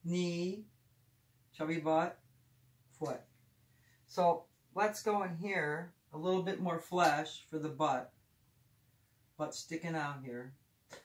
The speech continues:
And the knee, it's probably gonna be like that. There we go.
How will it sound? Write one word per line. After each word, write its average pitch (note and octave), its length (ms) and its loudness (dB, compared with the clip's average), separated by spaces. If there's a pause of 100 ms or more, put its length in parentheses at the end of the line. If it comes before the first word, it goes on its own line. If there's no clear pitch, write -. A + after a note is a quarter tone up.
(360)
And C3 680 -2
the C#3 120 -6
knee, C3+ 500 -6
it's - 180 -14 (100)
probably D3+ 500 2
gonna C3+ 280 -6
be B2+ 640 -4
like A2+ 260 -8 (100)
that. - 340 -8 (200)
There D3+ 220 0
we D3+ 120 -2
go. - 280 2